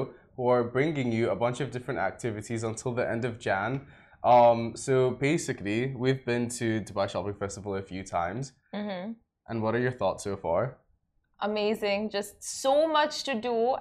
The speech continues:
Speaker 2: and just, like, perfect for the fam-, for everyone, family, kids, friends, couples, just every single category of humans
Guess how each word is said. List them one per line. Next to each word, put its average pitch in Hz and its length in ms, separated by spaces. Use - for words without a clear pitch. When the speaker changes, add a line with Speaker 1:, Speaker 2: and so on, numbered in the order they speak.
Speaker 2:
and 208 460
just, 277 200
like, 262 200
perfect 262 440
for 233 120
the 202 120
fam-, 247 260
for 220 320
everyone, 302 580
family, 233 500
kids, 220 540
friends, 214 800
couples, 214 600
just - 260
every 240 440
single 220 360
category 190 560
of - 120
humans 202 380